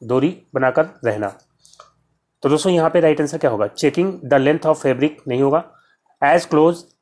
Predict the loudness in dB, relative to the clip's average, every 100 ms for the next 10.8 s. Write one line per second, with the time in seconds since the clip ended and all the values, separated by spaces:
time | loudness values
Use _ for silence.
0 | 2 2 2 0 2 0 0 0 -2 -2
1 | -6 -4 0 0 2 2 0 -2 -4 -2
2 | -2 -2 -16 _ _ 0 0 -4 -2 -6
3 | -8 -6 -2 -2 -2 -6 _ _ _ _
4 | 4 4 4 2 0 0 2 0 -2 -16
5 | _ 0 2 0 -2 -6 _ _ _ _
6 | -2 2 4 4 2 2 2 0 0 -2
7 | 0 -2 -2 -2 -2 -2 -6 -4 -4 -6
8 | _ -4 -2 -4 -6 -4 -4 0 2 4
9 | 2 -4 -6 -10 _ _ _ _ -4 0
10 | 0 0 2 2 2 0 -2 -2